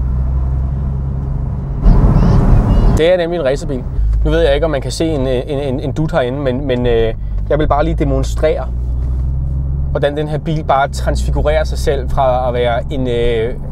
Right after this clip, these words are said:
altså, den sygeste bil, jeg har kørt,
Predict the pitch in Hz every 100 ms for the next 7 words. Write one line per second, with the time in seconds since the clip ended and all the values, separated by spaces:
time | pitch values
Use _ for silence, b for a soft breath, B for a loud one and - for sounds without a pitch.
0 | - 139 117 113 101 - - - - -
1 | - - - - 143 123 - 156 147 123
2 | - 160 127 117 - 151 175